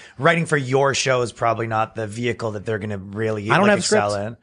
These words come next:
Speaker 2: I don't have scripts.
Speaker 1: Yeah, I just mean, like, in general,
Speaker 2: So,
Speaker 1: like,
Speaker 2: like,
Speaker 1: yours
Speaker 2: I couldn't do it.
Speaker 1: specifically.
Speaker 2: But for, for someone like Bill Maher, he pro-, he probably gets his Cliff Notes. And so, uh, are
Speaker 1: We
Speaker 2: you
Speaker 1: get
Speaker 2: familiar
Speaker 1: straight up, like, scripts.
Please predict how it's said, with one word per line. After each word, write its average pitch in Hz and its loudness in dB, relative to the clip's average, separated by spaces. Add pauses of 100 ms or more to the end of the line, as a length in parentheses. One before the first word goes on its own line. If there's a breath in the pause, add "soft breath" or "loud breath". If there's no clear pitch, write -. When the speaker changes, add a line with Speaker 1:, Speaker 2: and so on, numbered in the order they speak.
(260 soft breath)
Speaker 2:
I 131 -2
don't 147 0
have 143 0
scripts. - -6
Speaker 1:
Yeah, 190 4
I 185 2
just 180 0
mean, 151 -4
like, 123 -2
in 120 -6
general, 110 -2
Speaker 2:
So, - 4
Speaker 1:
like, 156 2
Speaker 2:
like, 156 4
Speaker 1:
yours 113 0
Speaker 2:
I 139 -2
couldn't 156 2
do 160 2
it. 180 2
Speaker 1:
specifically. 98 -8 (220 soft breath)
Speaker 2:
But 143 0
for, 165 4
for 147 2
someone 190 2
like 147 -2
Bill 143 2
Maher, 131 2 (100)
he 160 0
pro-, - -4
he 165 -2
probably 175 2
gets 147 0
his 120 -6
Cliff - -6
Notes. - -10 (440 soft breath)
And 156 2
so, 156 4
uh, 127 0
are - 0
Speaker 1:
We 165 4
Speaker 2:
you - 6
Speaker 1:
get - -4
Speaker 2:
familiar 185 4
Speaker 1:
straight 165 2
up, 123 0
like, 110 -2
scripts. - -4